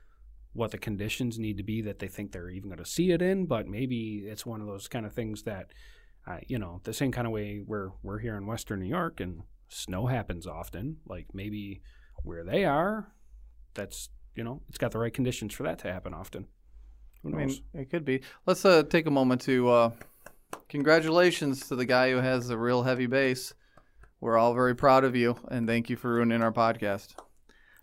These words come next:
Speaker 2: 'Cause that's all I'm hearing right now is boom,
Speaker 1: Oh, yeah.
Speaker 2: boom, boom. Thank you very much.
Speaker 1: Yeah, I wonder
Speaker 2: Um,
Speaker 1: where that's coming from.
Speaker 2: I don't know, but I c-, definitely hear it.
Speaker 1: Yeah.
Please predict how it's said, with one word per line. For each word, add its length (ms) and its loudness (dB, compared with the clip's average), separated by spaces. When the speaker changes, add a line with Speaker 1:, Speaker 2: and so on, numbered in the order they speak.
Speaker 2:
'Cause 100 0
that's 200 4
all 140 8
I'm 80 4
hearing 260 4
right 140 4
now 160 2
is 60 -2
boom, 220 0
Speaker 1:
Oh, 160 6
yeah. 340 0
Speaker 2:
boom, 540 0
boom. 640 -2
Thank 200 2
you 80 0
very 180 8
much. 380 4
Speaker 1:
Yeah, 120 2
I 100 8
wonder 100 4
Speaker 2:
Um, 60 2
Speaker 1:
where 140 -2
that's 120 -12
coming 240 -10
from. 240 -12
Speaker 2:
I 120 -16
don't 120 -16
know, 200 -12
but 120 -4
I 120 2
c-, 220 -8
definitely 480 -2
hear 240 0
it. 140 -6
Speaker 1:
Yeah. 140 4